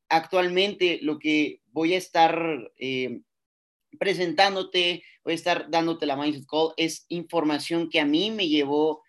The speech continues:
de cero a chairman, ¿ok? De cero a chairman, de cero a chairman. Te cuento un poco de mi historia. Hace tres años inicié, eh, en el network marketing. Hace apenas dos años me lo tomé de manera profesional.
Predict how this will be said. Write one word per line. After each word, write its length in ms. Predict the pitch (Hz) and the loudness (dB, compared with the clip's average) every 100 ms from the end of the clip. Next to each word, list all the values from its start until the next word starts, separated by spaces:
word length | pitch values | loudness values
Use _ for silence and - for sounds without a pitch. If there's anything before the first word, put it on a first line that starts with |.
| _ _ | _ _
de 180 | 151 | 0
cero 560 | 151 180 190 226 233 - _ | 0 2 4 4 2 -4 _
a 180 | 143 139 | -8 -6
chairman, 520 | - 214 165 98 - - | 2 2 2 -6 -12 -16
¿ok? 160 | 127 156 175 - | -2 -2 -2 -6
De 100 | 139 | -4
cero 400 | 175 190 208 - | 2 4 4 0
a 140 | 143 | -4
chairman, 360 | - 175 147 127 | 0 0 0 -2
de 100 | 123 | -6
cero 340 | 123 175 185 156 | 0 2 2 2
a 100 | 131 | -2
chairman. 420 | - 156 123 104 - - _ | 0 0 -2 -10 -20 -20 _
Te 80 | 151 | 2
cuento 220 | 220 226 | 2 4
un 40 | |
poco 140 | 220 214 | 0 0
de 60 | |
mi 80 | 208 | 0
historia. 380 | 165 190 180 226 | -2 2 4 4
Hace 480 | - 175 190 180 - | 4 0 2 -2 0
tres 220 | 185 190 | 0 0
años 260 | 185 175 170 | 2 -2 -2
inicié, 680 | 151 151 139 165 170 165 - _ _ _ | 0 0 2 2 2 0 -4 _ _ _
eh, 520 | - 151 151 147 143 | 0 4 6 4 4
en 120 | 143 143 | 2 2
el 100 | 143 | 2
network 380 | 165 151 156 | 2 2 2
marketing. 560 | 147 151 160 151 175 175 - | 4 2 0 -4 -4 -4 -4
Hace 320 | 135 143 156 | -6 -2 0
apenas 400 | 135 - 151 151 | 0 -2 -2 0
dos 180 | 147 151 | -2 0
años 300 | 160 160 147 | 2 2 0
me 80 | 143 | -2
lo 100 | 131 | -2
tomé 240 | 135 143 | -2 0
de 80 | 151 | 0
manera 380 | 139 139 147 151 | 0 -2 -2 -4
profesional. 680 | 131 131 131 135 147 165 | -8 -8 -6 -2 0 0